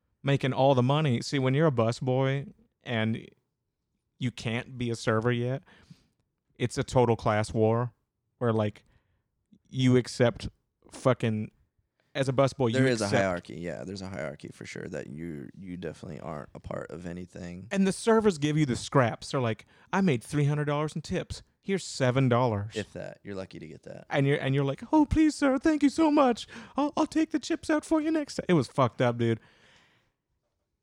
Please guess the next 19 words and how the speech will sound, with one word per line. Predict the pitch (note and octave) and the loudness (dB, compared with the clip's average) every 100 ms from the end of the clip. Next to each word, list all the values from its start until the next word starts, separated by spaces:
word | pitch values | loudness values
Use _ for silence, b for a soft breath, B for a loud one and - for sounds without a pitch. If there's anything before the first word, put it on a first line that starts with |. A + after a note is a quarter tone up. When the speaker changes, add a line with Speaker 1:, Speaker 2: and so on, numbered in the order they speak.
| _ | _
Speaker 1:
And | A#2+ G2+ G#2 - _ _ _ _ _ _ _ _ | -4 -4 -4 -10 _ _ _ _ _ _ _ _
this | C#3 D3+ | -8 -6
motherfucker, | D#3+ C#3+ C#3 B2+ - B2 - | -4 -4 -2 -2 -2 -6 -10
Codes, | - D3+ C3 A#2 - - | -4 0 0 -2 -8 -4
was | A2+ A2 | -4 -2
living | G#2+ A2 A2+ A#2 A2+ - | -2 0 0 -2 -4 -6
large | A2+ G#2 G2+ G2+ G2 B2+ A#2+ | -4 -2 -2 -2 -6 -10 -12
back | D#3 - | -12 -14
then. | D#3 D3+ C3 - | -14 -12 -12 -8
Had | A2+ G#2+ | -8 -6
this | C#3 | -6
Mustang. | A#2+ A#2 C3 - D3+ C#3 C3 B2+ B2+ C3 A#2 | -4 0 -2 -2 -2 0 0 -2 -2 -4 -8
Speaker 2:
Living | G2+ G#2 | -12 -10
high | G2+ G#2 | -6 -6
on | G#2 | -6
the | G#2+ | -8
hog, | A#2 A#2 | -10 -10
bro. | A2+ G#2+ A2+ - _ _ _ | -10 -10 -12 -18 _ _ _
Speaker 1:
<laughs> | - | -20